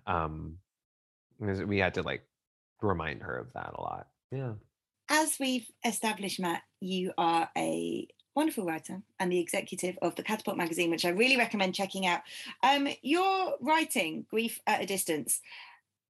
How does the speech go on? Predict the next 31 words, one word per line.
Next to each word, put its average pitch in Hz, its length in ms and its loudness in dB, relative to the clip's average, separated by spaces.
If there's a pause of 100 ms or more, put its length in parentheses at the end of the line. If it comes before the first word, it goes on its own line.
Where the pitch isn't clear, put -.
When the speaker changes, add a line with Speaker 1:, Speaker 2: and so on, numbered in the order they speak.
Speaker 2:
is 254 320 4
absolutely 277 600 4
stunning. 196 460 2
And 190 160 4
I 196 60 4
don't 220 180 0
say 196 140 2
that 180 160 2
lightly. 170 440 0 (140)
I 185 100 6
work 185 280 4
in 175 140 0
books 175 260 0
and 175 120 -2
writing 165 280 -2
for 170 100 -2
a 165 40 2
living, 160 460 0
and 160 380 2
I 170 320 4 (920)
would 208 280 0
just, 202 340 2
and 220 160 6
actually, 196 340 4
I'm 196 160 4
really 180 260 4
enjoying 165 280 0
your 160 80 2
book 160 320 -6
as 165 160 0
well. 160 300 2